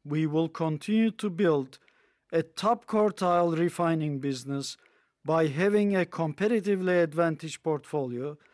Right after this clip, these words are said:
which is underpinned by operations excellence. In petrochemicals, it means creating a business with higher earnings potential,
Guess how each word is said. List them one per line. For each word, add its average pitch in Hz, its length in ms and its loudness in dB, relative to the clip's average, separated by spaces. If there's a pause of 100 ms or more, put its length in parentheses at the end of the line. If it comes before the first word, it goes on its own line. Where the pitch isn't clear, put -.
(340)
which 208 240 2
is 247 180 2
underpinned 180 880 2 (500)
by 170 360 4
operations 156 920 0
excellence. 127 720 -10 (760)
In 220 220 4
petrochemicals, 202 1160 0 (260)
it 185 260 -2
means 175 480 -2 (160)
creating 214 720 2
a 220 80 2
business 151 640 -4 (380)
with 165 240 0
higher 196 460 4
earnings 180 500 2
potential, 151 800 -2